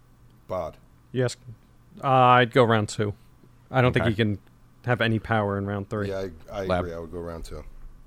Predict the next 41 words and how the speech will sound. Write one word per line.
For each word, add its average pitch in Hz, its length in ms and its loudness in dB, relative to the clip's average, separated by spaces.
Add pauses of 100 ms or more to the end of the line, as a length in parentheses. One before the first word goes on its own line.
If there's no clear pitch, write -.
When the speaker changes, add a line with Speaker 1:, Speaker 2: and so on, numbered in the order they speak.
(680)
Speaker 3:
Okay, 82 300 -6
so - 160 -10
that 92 180 -2
seems 95 180 -8
to - 60 -18
be 90 80 -6
a 85 40 -8
good 80 160 -8
bet 82 180 -10
there. 85 160 -6
Now, 90 140 -6
the 90 120 0
Khabib 123 360 4
side. 71 320 -2 (680)
Uh, 82 180 -4
let 92 100 -2
me 113 80 2
pull 110 300 0
up 92 220 0
'cause 92 160 -6
I, 90 100 0
I 87 180 0
wanna 92 200 0
get 87 120 -8
the 78 100 -8
whole 95 580 -2
list 76 300 -14
here. 67 180 -14 (400)
All 95 80 6
right, 82 180 2 (100)
so 104 280 4
Khabib 156 720 4 (120)
wins. 127 840 2
Magomedov 147 1800 4
wins 127 240 4
in 123 100 2
round 117 300 4
one, 110 300 4
plus 113 300 0
four 120 340 2
eighty-nine. 95 640 0